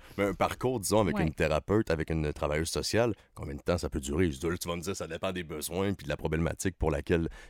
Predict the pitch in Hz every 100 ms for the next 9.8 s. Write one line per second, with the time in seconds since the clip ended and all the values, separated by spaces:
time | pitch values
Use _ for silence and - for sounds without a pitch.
0 | - 71 82 80 80 85 - 185 139 85
1 | 69 90 87 76 73 101 117 73 78 78
2 | 80 92 76 76 76 76 73 104 - -
3 | _ - - - 202 - - 190 196 196
4 | 214 240 226 185 175 165 165 160 160 -
5 | - 190 180 160 180 190 185 196 208 185
6 | 185 - 180 160 - 165 202 _ _ _
7 | _ - - - 220 220 - 214 208 220
8 | 214 226 233 214 214 190 170 - 175 180
9 | - 170 175 175 170 165 165 -